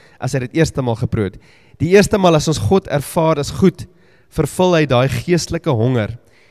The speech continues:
en ons moet na God daardie smagting ontwikkel.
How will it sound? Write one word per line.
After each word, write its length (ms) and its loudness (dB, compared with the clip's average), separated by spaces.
en 120 -4
ons 140 -2
moet 180 -6
na 100 -2
God 420 -2
daardie 240 -2
smagting 720 -4
ontwikkel. 880 -4